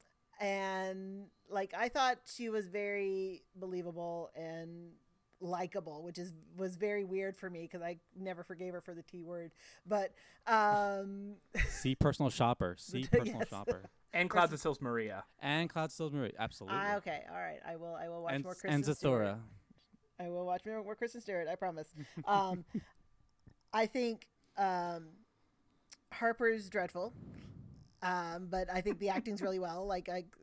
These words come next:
Speaker 1: absolutely expected them to go to the, to the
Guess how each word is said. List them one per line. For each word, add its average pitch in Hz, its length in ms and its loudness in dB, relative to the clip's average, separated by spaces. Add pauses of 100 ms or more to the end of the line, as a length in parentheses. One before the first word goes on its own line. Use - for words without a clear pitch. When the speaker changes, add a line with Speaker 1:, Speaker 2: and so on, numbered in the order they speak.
(100)
Speaker 1:
absolutely 185 380 -4
expected 180 600 -6 (160)
them 175 160 -4
to 175 80 -8
go 170 160 -4
to 170 80 -4
the, 165 260 -4 (460)
to 175 80 -10
the 160 300 -4